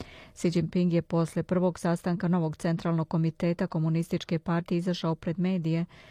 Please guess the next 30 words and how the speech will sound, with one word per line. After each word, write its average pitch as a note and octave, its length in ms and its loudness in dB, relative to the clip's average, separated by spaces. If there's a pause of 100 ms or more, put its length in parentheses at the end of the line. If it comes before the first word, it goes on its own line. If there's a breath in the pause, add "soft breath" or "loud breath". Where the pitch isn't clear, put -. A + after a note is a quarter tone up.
(160 loud breath)
predvodeći F#3 540 0
nove F3 260 2
članove F3 440 0
stalnog E3 420 -2
komiteta D#3+ 560 0
Politbiroa. E3 760 0 (680 loud breath)
On F3 160 2
je E3 120 4
istakao F3+ 440 0
da F3 80 0
je D#3+ 40 2
Kina E3+ 280 0
bila E3+ 300 0
i F#3 60 0
da F3+ 100 -2
će E3+ 160 -2
ostati F3+ 480 0
vrlo E3 220 0
važna F3 520 0
za F3 140 -4
napredak E3+ 460 0 (100)
čitavog D#3 500 0
sveta F3+ 420 -2
i D#3 60 -2
da E3 100 -2
neće F3+ 300 0
odstupiti F3 640 -2
od D#3+ 100 -4
svojih E3+ 280 0
načela, F3 520 0